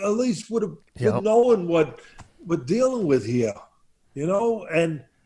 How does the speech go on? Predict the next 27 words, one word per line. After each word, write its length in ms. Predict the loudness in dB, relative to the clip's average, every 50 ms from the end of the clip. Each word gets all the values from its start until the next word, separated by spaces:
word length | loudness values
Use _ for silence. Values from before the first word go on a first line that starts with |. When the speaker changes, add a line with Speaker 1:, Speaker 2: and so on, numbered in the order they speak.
| _ _ _ _ -20 -20 _ _ -8
Speaker 2:
I 140 | -4 -4 -4
think 320 | -2 0 2 2 2 4
that, 200 | 4 4 4 4 2
I 120 | 2 0
think 280 | 0 2 0 -2 0 2
that 160 | 2 2 4
one 180 | 4 2 4 2
of 60 | 2
the 100 | 2 2
outcomes 480 | 2 0 0 0 2 2 2 2 0 -2
they 140 | -4 -4
could 160 | -2 -4 -6 -4
probably 480 | -2 0 0 0 0 -2 -4 -4 -4
hope 240 | -2 0 0 0 -2
for 240 | -4 -4 -4 -4 -2
here 240 | -2 -2 -2 -2 -4
is 180 | -4 -6 -4
they 160 | 0 0 2
owe, 220 | 4 4 2 2 0
they 240 | -2 -2 -2 0 0
owe 180 | 0 0 0
Canelo 680 | -2 -4 -4 -2 0 0 2 2 2 0 0 -2 -4 -6 -8 -8
two 160 | -4 0 2
hundred 240 | 2 2 2 2 0
and 100 | -2 -4
forty 320 | -6 -4 -2 -2 0 0 -2
million. 440 | -2 -2 -2 -2 -2 -2 -4 -6